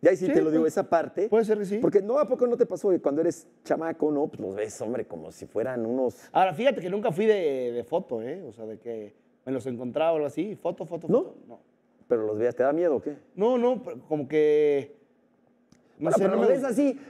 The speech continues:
Speaker 1: pero ya cuando uno va creciendo y luego que ya las macuarros estos, ¿no?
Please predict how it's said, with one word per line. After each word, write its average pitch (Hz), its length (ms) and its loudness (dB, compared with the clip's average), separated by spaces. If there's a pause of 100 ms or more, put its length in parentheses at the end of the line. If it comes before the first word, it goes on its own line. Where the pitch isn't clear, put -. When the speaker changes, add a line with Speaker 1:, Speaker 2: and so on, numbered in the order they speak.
Speaker 1:
pero 160 120 4
ya 226 100 2
cuando 247 200 2
uno 262 120 4
va 262 140 2
creciendo 226 460 4
y - 20 4
luego 202 160 6
que 196 80 -2
ya 190 60 2
las 170 120 -4 (880)
macuarros 120 580 -4
estos, 156 300 -8
¿no? - 60 -20